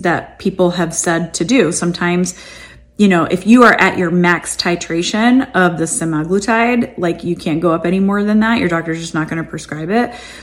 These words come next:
In some cases, I think people have stopped it, um, for a little bit to let your body get acclimated again. And then you start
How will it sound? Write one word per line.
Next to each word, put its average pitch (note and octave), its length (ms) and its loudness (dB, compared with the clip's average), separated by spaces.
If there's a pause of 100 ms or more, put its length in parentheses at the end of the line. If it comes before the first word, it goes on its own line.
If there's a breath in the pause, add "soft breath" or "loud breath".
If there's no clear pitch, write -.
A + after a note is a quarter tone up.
(260 loud breath)
In G3+ 160 6
some F3+ 240 0
cases, G3+ 460 0
I F3+ 120 -2
think F3+ 240 -4
people F3+ 280 -2
have D#3+ 140 -2
stopped - 640 -6
it, D4 380 -2 (500 loud breath)
um, F3+ 540 2 (180)
for F#3+ 320 2
a - 100 0
little F3+ 300 4
bit F#3+ 640 0 (580 soft breath)
to F3+ 880 4 (260)
let G3 260 0
your F#3+ 160 4
body F3 520 4
get - 380 -4
acclimated F3+ 800 0
again. E3 800 -2 (360 soft breath)
And F#3 360 4
then F3 240 2
you E3+ 100 0
start F3+ 680 0